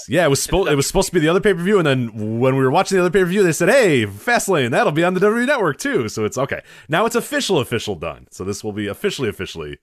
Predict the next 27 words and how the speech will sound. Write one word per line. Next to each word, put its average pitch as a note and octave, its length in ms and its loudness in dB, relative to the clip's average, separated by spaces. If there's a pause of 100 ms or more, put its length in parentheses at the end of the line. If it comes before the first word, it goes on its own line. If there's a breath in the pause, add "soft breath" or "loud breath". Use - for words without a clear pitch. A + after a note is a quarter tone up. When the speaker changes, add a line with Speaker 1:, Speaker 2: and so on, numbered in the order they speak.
(160)
Speaker 2:
This - 160 -6
is - 100 -2
on F3+ 220 0
the D3 100 -8
Peacock, - 760 -6
Speaker 1:
It'll B2+ 160 -2
be C3 80 2
on A2 100 0
Speaker 2:
too, F#2 80 -8
right? A2 220 0
Speaker 1:
both. - 160 -14
It'll F2 140 -8
be G2+ 120 -6
on G2 80 -4
the F2+ 80 -10
Peacock. F#2+ 420 -8
Yeah, E2+ 120 -4
my, A#2 360 -2
my B2 200 -4
mom G#2+ 360 -4
is D#2 180 -12
pumped - 500 -10
about D2+ 220 -14
Peacock, - 420 -14
by C2+ 120 -14
the B1 80 -18
way. A#1 180 -20